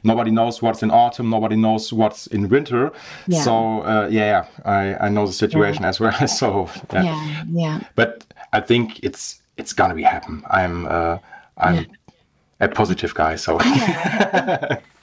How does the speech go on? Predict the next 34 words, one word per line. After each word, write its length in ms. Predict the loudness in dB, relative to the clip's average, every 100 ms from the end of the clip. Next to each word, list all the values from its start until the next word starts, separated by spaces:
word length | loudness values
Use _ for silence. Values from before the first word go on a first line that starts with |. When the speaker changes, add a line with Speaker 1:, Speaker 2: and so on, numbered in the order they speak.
| -10 -4
Speaker 2:
Yes, 360 | 0 -2 0
yes. 280 | 0 0 0
Let's 180 | -2 0
stay, 360 | 0 2 0 -2 -8 -8
stay 300 | -4 0 0
positive. 480 | 0 -2 0 0 0
Keep 180 | -2 0
our 80 | 0
fingers 320 | 0 0 -2
crossed. 380 | -6 -8 -8 -8
Yeah. 160 | -8 -8 -14 0
Speaker 1:
Is 160 | 2 2
it, 140 | 2
is 80 | 0
it 140 | 0
a 80 | 0
whole, 440 | 2 2 2 -2 0
uh, 400 | 2 2 0 -4 -4 -2
a 40 | 0
complete 440 | 0 2 0 4
U 120 | 4
S 200 | 2 -2
tour, 400 | -2 2 2 0 -8 0
uh, 120 | 0
from 280 | 2 -2 0
east 280 | -2 -4 -2
to, 480 | 2 4 4 2 2
uh, 180 | 2 2
to 140 | 0 2
west, 320 | 2 0 -4
or? 320 | 0 0 0 -8 _ _ _ 0
Speaker 2:
Yeah. 360 | 2 2 2 0
Speaker 1:
What? 40 | 0
Speaker 2:
So, 240 | -2